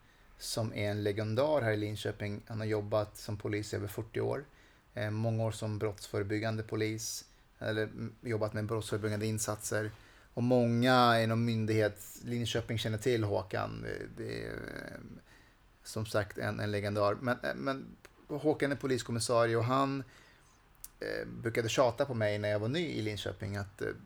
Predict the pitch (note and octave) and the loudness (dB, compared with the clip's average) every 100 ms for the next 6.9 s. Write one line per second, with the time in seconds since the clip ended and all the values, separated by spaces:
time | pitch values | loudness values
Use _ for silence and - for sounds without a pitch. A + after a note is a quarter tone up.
0 | - _ - A2+ - A2+ - A2+ A#2 A#2 | -20 _ -18 -16 -10 -10 -4 -2 0 2
1 | A2+ A2+ A2+ A2+ A2 G#2+ A2 A2+ A2+ - | 2 2 2 2 0 -2 -2 -2 -2 -4
2 | G#2+ - A2 G#2+ A2 G#2+ G#2+ G#2+ G#2+ G#2+ | -6 -2 -2 0 -2 0 0 0 0 0
3 | G#2+ - - - - - - - - - | -2 -8 -20 -20 -20 -20 -20 -16 -14 -12
4 | - A#2 - A2 - A2+ A2 A2+ A#2+ A2+ | -6 -4 -2 -4 -2 -2 0 -2 -2 -2
5 | A#2 A#2 A2 A2+ A2 A2+ A2+ A2+ A2+ A2+ | 2 2 2 2 0 0 -2 0 -2 -2
6 | A2+ A#2 A#2+ A#2 - A#2+ A2+ - - | -2 -8 -12 -12 -4 -2 -2 -6 -14